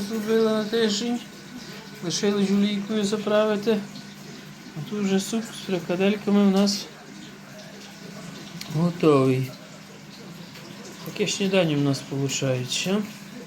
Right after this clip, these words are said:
А морква наразі у нас на-, настоюється. У нас котлетки з печінки жаряться.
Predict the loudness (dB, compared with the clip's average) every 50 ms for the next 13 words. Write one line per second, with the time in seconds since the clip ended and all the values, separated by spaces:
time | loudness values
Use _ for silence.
0 | -16 -16 -16 -14 -14 -14 -16 -16 -16 -16 -16 -16 -16 -16 -16 -14 -14 -14 -14 -12
1 | -12 -8 -6 -4 -2 2 2 2 0 0 0 2 2 4 4 4 4 2 2 2
2 | 0 0 0 0 -2 -2 -2 -2 -2 -2 -4 -8 -14 -16 -16 -18 -18 -16 -16 -4
3 | 2 2 2 2 2 -2 -4 -2 -4 -4 -4 0 2 4 4 4 4 4 2 2
4 | 2 2 0 0 0 0 0 0 2 2 0 0 -2 -6 -8 -12 -14 -14 -14 -14
5 | -16 -16 -16 -16 -16 -14 -14 -12 -10 -8 -8 -8 -8 -8 -8 -6 -6 -2 2 2
6 | 2 2 2 0 -2 -2 -2 -2 -2 -2 -2 0 2 2 2 2 2 4 4 4
7 | 6 4 4 6 6 6 4 4 4 4 6 6 6